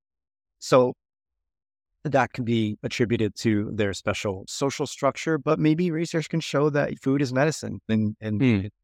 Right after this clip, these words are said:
Speaker 1: I, it can play an important role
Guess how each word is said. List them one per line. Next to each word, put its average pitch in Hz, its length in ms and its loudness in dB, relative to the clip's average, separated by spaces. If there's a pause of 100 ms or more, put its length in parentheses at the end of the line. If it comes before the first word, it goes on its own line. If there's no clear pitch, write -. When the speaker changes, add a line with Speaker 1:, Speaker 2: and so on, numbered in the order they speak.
Speaker 1:
I, 113 120 -4 (240)
it 135 120 -8
can 117 140 2
play 120 220 2
an 110 80 2
important 110 560 0 (220)
role 113 380 4